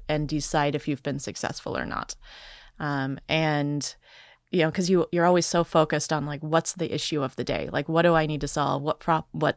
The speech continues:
fires do I need to put out? And so, and a lot of times, you know, especially at the beginning of a startup,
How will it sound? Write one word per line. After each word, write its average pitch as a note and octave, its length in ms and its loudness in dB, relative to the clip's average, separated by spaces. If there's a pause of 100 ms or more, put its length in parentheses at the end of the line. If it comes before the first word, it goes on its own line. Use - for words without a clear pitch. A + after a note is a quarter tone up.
fires D3 460 0
do D#3+ 80 0
I D3+ 100 0
need D3+ 160 -4
to D3 80 -4
put D3+ 220 -4
out? C#3 300 0 (600)
And E3+ 160 2
so, D#3+ 680 4 (680)
and F3+ 120 2
a E3+ 60 2
lot A#3 160 4
of A#3 60 -2
times, D#3+ 340 0
you E3+ 60 0
know, D#3 40 0
especially A3+ 440 0
at F#3+ 80 -2
the E3+ 80 -4
beginning D3+ 400 -4
of C#3+ 80 -6
a D3 60 -4
startup, D3 560 -2